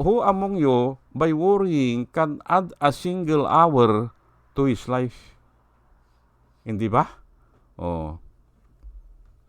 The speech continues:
Ito po ano, itong susunod na, na verse po ano,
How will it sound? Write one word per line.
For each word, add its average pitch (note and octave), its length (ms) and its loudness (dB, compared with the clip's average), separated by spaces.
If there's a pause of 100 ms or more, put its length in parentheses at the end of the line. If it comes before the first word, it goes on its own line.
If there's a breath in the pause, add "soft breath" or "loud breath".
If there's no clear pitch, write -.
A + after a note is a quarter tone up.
(3250 soft breath)
Ito D#3+ 240 -2
po E3 240 0
ano, C3+ 400 4
itong E3+ 720 -4
susunod D3+ 560 -4
na, C#3+ 240 0 (1800)
na B2 160 0
verse B2+ 320 -2
po G#2 240 -4
ano, G2 320 -4